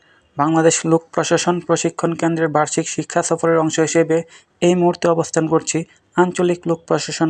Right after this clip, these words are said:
কেন্দ্র খুলনাতে। খুলনার এই আঞ্চলিক লোক প্রশাসন কেন্দ্র আয়তনে ছোট হলেও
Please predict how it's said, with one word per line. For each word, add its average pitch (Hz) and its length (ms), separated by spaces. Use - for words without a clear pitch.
কেন্দ্র 160 260
খুলনাতে। 160 460
খুলনার 180 400
এই 190 140
আঞ্চলিক 175 420
লোক 170 200
প্রশাসন 165 440
কেন্দ্র 165 280
আয়তনে 170 360
ছোট 165 200
হলেও 160 300